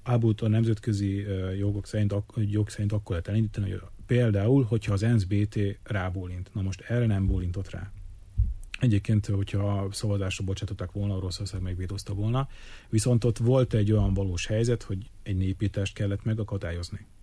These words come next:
Kelet-Ukrajnában nagyon sokszor elhangzik, hogy ott népírtás van, vagy népírtás folyt. Nem voltak még, ö, az ebesz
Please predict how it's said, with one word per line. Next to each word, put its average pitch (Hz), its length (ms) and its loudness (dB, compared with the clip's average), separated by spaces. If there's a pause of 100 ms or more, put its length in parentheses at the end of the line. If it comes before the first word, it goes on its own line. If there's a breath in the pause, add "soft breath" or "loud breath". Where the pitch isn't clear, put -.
(1160 soft breath)
Kelet-Ukrajnában 117 1000 4 (340 soft breath)
nagyon 120 260 6
sokszor 117 340 0
elhangzik, 98 320 0
hogy 98 80 -2
ott 92 140 -4
népírtás 95 640 -2
van, 110 320 -6 (360)
vagy 98 100 -6
népírtás 92 520 -4
folyt. - 460 -4 (400 loud breath)
Nem 113 200 2
voltak 104 400 0
még, 101 460 0
ö, 95 420 -2 (260 loud breath)
az 104 160 -10
ebesz 101 500 -2